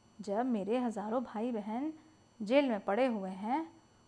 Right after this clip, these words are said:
उन्हें गाजी का गाड़ा तक पहनने को मैसर नहीं, तो मेरी गैरत गवारा नहीं करती कि मैं मीठे लुकमे उड़ाऊं और चिकन के कुर्ते पहनूं,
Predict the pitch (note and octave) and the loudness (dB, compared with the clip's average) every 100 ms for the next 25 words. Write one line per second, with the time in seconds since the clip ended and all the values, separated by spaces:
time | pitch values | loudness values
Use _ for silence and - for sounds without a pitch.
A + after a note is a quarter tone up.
0 | - D#4 F4 C4 A3+ A#3+ B3 D#4 - C4 | -2 4 4 6 8 8 6 4 6 4
1 | A3+ G3+ A#3+ D4 B3+ A#3+ A#3 A3+ A#3+ B3 | 6 8 8 8 4 0 -2 0 -2 -2
2 | A3 G3+ G3+ - C4 A3 A#3+ A#3+ G#3 - | -2 -2 -2 0 2 2 0 -2 -4 -18
3 | - - - - - F#4 E4+ A#3+ C#4+ C#4+ | -20 -20 -20 -20 -8 -2 2 2 2 2
4 | A3 G3+ C#4 A#3 G#3 G#3+ D#4 D4+ C4 B3 | 4 4 4 2 4 6 6 6 4 2
5 | A#3 A3 D4+ D#4 D4+ A#3+ A#3+ A#3 C#4 G3+ | 0 0 -2 0 2 2 2 2 2 2
6 | G3 A#3+ C4+ A3+ G#3+ C4 E4+ E4 E4 A#3+ | -2 -2 0 2 4 4 6 4 2 -4
7 | B3+ B3 A#3 A3+ G3 G#3+ G#3 G#3+ C4 D4 | -2 0 0 -2 -4 -4 -4 -2 -2 -2